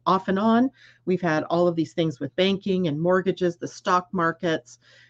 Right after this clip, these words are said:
and, uh, the whole of, of the economy. So we, we've had that going on. And now, as we, we move into, and, and we started to see it, we already started to see it before Pluto ever got to Aquarius,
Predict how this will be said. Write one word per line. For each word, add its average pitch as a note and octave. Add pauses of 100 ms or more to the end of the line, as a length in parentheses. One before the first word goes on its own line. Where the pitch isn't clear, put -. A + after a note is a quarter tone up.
(120)
and, D#3+ (100)
uh, D#3
the D#3
whole D#3+
of, D3 (180)
of D#3
the C#3+
economy. F3
So D3 (360)
we, F3+
we've E3+
had G3
that -
going D3+
on. F3+
And D3+
now, G#3 (500)
as F#3
we, F#3 (200)
we G3+
move A3 (120)
into, A3+
and, E3+ (100)
and F#3+
we F#3+
started F4+
to B3+
see D#4
it, -
we F#3+
already E4+
started C#4
to F#3+
see A#3
it -
before F3+
Pluto B3
ever F#3
got F#3+
to E3
Aquarius, E3